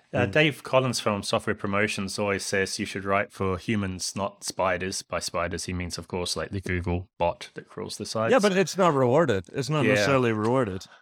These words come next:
Speaker 1: I feel
Speaker 2: Um,
Speaker 1: that's the case these days. And you keep, you know, we keep hoping that's gonna change every time there's a Google update. Finally, Google's fixing it with their super, super smart people that they pay a lot of money to. And then we just get the same old stuff. The,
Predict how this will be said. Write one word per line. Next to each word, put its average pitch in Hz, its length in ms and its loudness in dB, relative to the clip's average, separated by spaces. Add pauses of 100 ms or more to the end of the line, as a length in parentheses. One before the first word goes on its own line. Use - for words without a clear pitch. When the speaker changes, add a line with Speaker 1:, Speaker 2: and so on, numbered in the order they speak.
(140)
Speaker 1:
I 110 80 -2
feel 127 140 2
Speaker 2:
Um, 117 60 4
Speaker 1:
that's 107 180 0
the 110 100 -4
case 104 300 -2
these 104 260 -2
days. 101 360 0
And 117 220 -2
you 123 80 -4
keep, 151 280 0 (120)
you 143 100 -2
know, 123 80 0
we 120 120 -2
keep 143 260 -2 (120)
hoping 131 320 -2
that's 110 180 -2
gonna 107 180 -2
change 120 340 -2
every 117 140 -2
time 113 140 -2
there's 110 160 -4
a 110 40 -4
Google 110 260 0
update. 110 420 0 (320)
Finally, 123 640 2
Google's 107 400 -6
fixing 117 400 -4
it 110 160 -4
with 113 180 -10
their 107 220 -2
super, 107 380 -2 (720)
super 120 300 -4
smart 117 440 2
people 120 320 -4
that 113 120 -2
they 107 120 -2
pay 110 140 0
a 110 40 0
lot 117 140 -2
of 101 100 -8
money 117 220 0
to. 131 300 0
And 113 120 -2
then 113 100 -4
we 113 120 -6
just 117 200 -4
get 110 140 -2
the 120 80 -8
same 135 300 0
old 113 160 -2
stuff. 117 440 0
The, 104 280 0